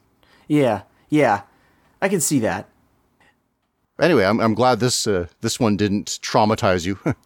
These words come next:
Speaker 1: Yeah. Um, I, <laughs> obviously I was looking up Tom and Jerry,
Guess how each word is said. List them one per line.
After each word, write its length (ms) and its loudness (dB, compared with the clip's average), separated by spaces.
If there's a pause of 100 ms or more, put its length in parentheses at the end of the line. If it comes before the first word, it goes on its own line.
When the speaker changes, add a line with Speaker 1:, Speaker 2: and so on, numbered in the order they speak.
(140)
Speaker 1:
Yeah. 400 0 (240)
Um, 340 2 (540)
I, 340 0 (160)
<laughs> 880 -4
obviously 380 0
I 60 4
was 120 0
looking 220 0
up 140 2
Tom 240 0
and 100 -2
Jerry, 460 -4